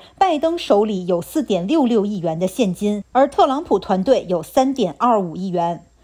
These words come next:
根据媒体研究公司的分析，仅总统竞选活动和外部团体就在电视和数字广告上花费了超过十三亿元，其中民主党人花费了七点零九亿元，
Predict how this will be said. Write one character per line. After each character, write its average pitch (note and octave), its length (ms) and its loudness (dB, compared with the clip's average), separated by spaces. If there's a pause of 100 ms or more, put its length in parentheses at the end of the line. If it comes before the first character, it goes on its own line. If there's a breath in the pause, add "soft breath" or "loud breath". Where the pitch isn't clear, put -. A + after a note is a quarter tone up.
(200 soft breath)
根 F4+ 160 4
据 E4 140 0
媒 A3+ 200 2
体 A3+ 220 -4
研 F3 160 0
究 B3+ 140 2
公 C4+ 160 2
司 C4+ 120 -6
的 G#3 80 0
分 B3 220 0
析， B3 320 -6 (180 soft breath)
仅 C4 220 2
总 C#4+ 240 2
统 G#3 180 0
竞 D4 160 0
选 G#3+ 200 0
活 F#3 180 -2
动 A3+ 220 2
和 F#3+ 160 -2
外 G3+ 180 2
部 G3 160 -4
团 G3+ 340 0
体 G#3 220 -4
就 G3+ 220 0
在 F3 180 0
电 B3 260 -2
视 G#3+ 220 -2
和 - 180 -4
数 B3+ 220 -4
字 A#3+ 180 -2
广 E3+ 280 -2
告 C4+ 200 2
上 F3+ 220 -2
花 G3 240 -2
费 G3+ 160 -2
了 E3 100 -2
超 G#3+ 220 0
过 G#3 180 -2
十 F3+ 200 -8
三 G#3+ 260 -2
亿 F#3+ 80 -4
元， E3+ 380 -4 (340 loud breath)
其 C#4+ 160 0
中 D#4+ 180 2
民 B3+ 220 0
主 D#4 140 -2
党 F#3 180 0
人 F3+ 160 -2
花 B3 180 -2
费 B3 200 0
了 E3 160 -2
七 - 260 -8
点 G3 300 -4
零 G3+ 180 0
九 C4 180 -2
亿 F#3+ 120 -6
元， E3+ 320 -6